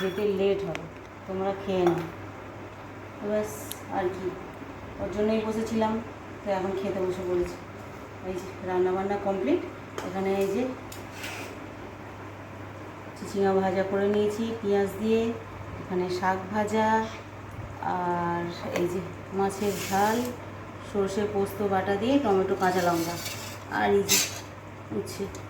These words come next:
উচ্ছে দিয়ে ডাল। উচ্ছে দিয়ে ডাল করেছি, তার সত্ত্বেও সবার পাতে একটা করে উচ্ছে দিয়েছি, ওকে একটা, ওকে একটা, আর আমার দুটো।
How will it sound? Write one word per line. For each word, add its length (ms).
উচ্ছে 300
দিয়ে 240
ডাল। 240
উচ্ছে 200
দিয়ে 240
ডাল 280
করেছি, 380
তার 180
সত্ত্বেও 460
সবার 280
পাতে 220
একটা 220
করে 140
উচ্ছে 320
দিয়েছি, 300
ওকে 160
একটা, 560
ওকে 180
একটা, 440
আর 260
আমার 320
দুটো। 300